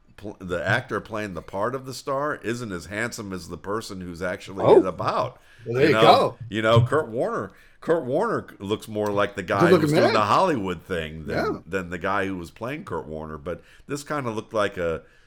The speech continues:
Speaker 1: this kinda looked like a movie brought to you by, like, the producers of The Shack, you know, in
Speaker 2: Yeah.
Speaker 1: terms of the way that they, they did this. It was kind of one of those, one of
Speaker 2: And
Speaker 1: those deals,
Speaker 2: wh-,
Speaker 1: which is
Speaker 2: what's
Speaker 1: fine,
Speaker 2: kinda,
Speaker 1: but hey.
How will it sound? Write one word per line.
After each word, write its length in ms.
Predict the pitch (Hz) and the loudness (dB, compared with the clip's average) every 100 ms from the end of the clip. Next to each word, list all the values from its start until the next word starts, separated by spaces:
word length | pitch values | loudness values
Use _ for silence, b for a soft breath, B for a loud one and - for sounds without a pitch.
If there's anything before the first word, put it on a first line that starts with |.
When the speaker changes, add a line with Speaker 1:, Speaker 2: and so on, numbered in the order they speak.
| - | -20
Speaker 1:
this 100 | - | -18
kinda 240 | - 135 123 | -8 -4 -4
looked 180 | 110 - | -6 -2
like 220 | 104 98 | -2 -2
a 60 | |
movie 300 | 87 92 92 | -6 -6 -6
brought 320 | 82 87 87 - | -4 -2 -2 -2
to 80 | 90 | -8
you 100 | 80 | -6
by, 280 | 78 78 | -4 -2
like, 300 | 78 76 76 | -2 -4 -8
the 80 | - | -12
producers 560 | 71 73 73 78 76 67 | -14 -12 -10 -10 -12 -14
of 120 | 67 | -14
The 100 | 64 | -12
Shack, 520 | - 76 69 55 - - | -10 -8 -8 -10 -20 -20
you 140 | 73 71 | -16 -10
know, 260 | 71 73 - | -8 -8 -2
in 80 | 73 | 2
Speaker 2:
Yeah. 60 | |
Speaker 1:
terms 240 | - 82 82 | 2 0 -6
of 140 | 80 | -10
the 80 | 78 | -8
way 220 | 76 71 | -8 -8
that 180 | 69 71 | -10 -10
they, 240 | 69 67 - 117 120 | -10 -10 -10 -10 -6
they 120 | 78 | -6
did 240 | 73 82 | -4 -6
this. 240 | 69 73 85 | -6 -8 -8
It 80 | 64 | -8
was 140 | 78 | -10
kind 260 | - 78 76 | -8 -8 -8
of 80 | 71 | -10
one 140 | 76 | -10
of 60 | 69 | -8
those, 260 | 71 69 _ _ _ - | -10 -10 _ _ _ -10
one 160 | 80 | -2
of 60 | 78 | 4
Speaker 2:
And 140 | 190 | 4
Speaker 1:
those 60 | - | 4
deals, 280 | - 143 - | -4 -4 -2
Speaker 2:
wh-, 40 | |
Speaker 1:
which 140 | 151 | 4
is 120 | 170 175 | 4 6
Speaker 2:
what's 120 | 127 | 4
Speaker 1:
fine, 200 | 92 175 | 6 8
Speaker 2:
kinda, 120 | 180 | 6
Speaker 1:
but 180 | 78 - | 2 -6
hey. 240 | 82 67 | -6 -8